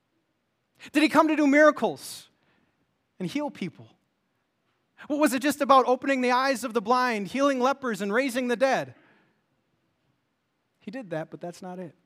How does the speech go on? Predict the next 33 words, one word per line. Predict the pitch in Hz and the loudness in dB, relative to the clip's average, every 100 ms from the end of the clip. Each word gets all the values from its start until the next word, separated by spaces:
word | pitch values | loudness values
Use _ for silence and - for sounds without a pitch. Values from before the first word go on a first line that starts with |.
| _ _ _ _ _ _ _ _ _ _ _ _ _ _ _ _ - | _ _ _ _ _ _ _ _ _ _ _ _ _ _ _ _ -8
No, | 196 196 | -4 -4
in | |
Philippians | - 226 240 208 - | -4 -8 -6 -10 -6
chapter | 208 190 165 | -6 -6 -10
two, | - 202 156 | -10 -8 -6
we | 196 | -8
hear | - 202 160 143 - - - _ _ - | -8 -6 -4 -6 -10 -20 -20 _ _ -14
what | 165 | -12
the | 160 | -10
Son | - 190 160 | -6 -4 -4
came | - 180 165 | -6 -10 -8
to | 131 | -8
give, | 143 143 120 - - - _ _ - - | -4 -4 -6 -16 -20 -20 _ _ -20 -16
said | - 208 | -2 -2
beautifully | 170 220 202 190 190 | 0 -4 -4 -2 -2
in | 175 | -2
these | 160 139 | -4 -4
words, | 175 160 151 | -4 -4 -4
"Being | 214 202 | -6 -6
found | - 220 262 233 | -8 -6 -4 -4
in | |
appearance | 196 - 220 208 - | -6 -8 -8 -8 -8
as | 165 | -10
a | |
man, | 165 170 165 151 - - - | -8 -6 -6 -8 -10 -20 -8
he | 196 | -6
humbled | 156 233 247 | -2 -2 -2
himself | 233 214 - 196 - | -6 -6 -4 -4 -2
by | 180 | -8
becoming | 170 - 185 180 | -10 -10 -8 -6
obedient | 160 151 196 214 214 | -8 -8 -10 -10 -12
to | - | -14
death, | 160 139 143 123 - | -14 -10 -10 -10 -18